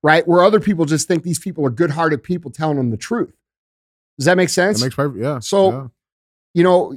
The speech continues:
Speaker 1: it's a little bit of both for me. You know, I think I do have a natural ability to see those things. Um, and I think my life speaks to that. My, you know, like, you really can't argue with the results. Um,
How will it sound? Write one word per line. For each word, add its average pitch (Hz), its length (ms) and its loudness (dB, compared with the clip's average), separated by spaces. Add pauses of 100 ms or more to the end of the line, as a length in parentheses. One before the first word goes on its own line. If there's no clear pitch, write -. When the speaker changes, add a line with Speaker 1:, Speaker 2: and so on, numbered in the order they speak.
Speaker 1:
it's 185 180 0
a 185 40 4
little 220 240 4
bit 196 120 4
of 131 100 2
both 156 240 2
for 202 160 0
me. 226 380 2
You 160 100 0
know, 160 80 2
I 160 140 4
think 202 200 -2
I 156 80 6
do 156 200 4
have 170 160 2
a 147 60 4
natural 139 580 2
ability 147 460 4
to 131 180 -8
see 143 260 0
those 175 260 2
things. 214 440 0 (320)
Um, 131 320 2 (340)
and 160 120 -2
I 143 60 2
think 160 200 0
my 147 120 0
life 139 260 2
speaks - 360 -4
to 175 100 -8
that. 202 380 2
My, 131 220 -4 (220)
you 147 100 -2
know, 135 160 2
like, 127 220 -2
you 139 60 -2
really 156 160 4
can't 147 200 -4
argue 131 260 2
with 120 100 -2
the 113 60 -6
results. 120 520 -2 (420)
Um, 131 400 -2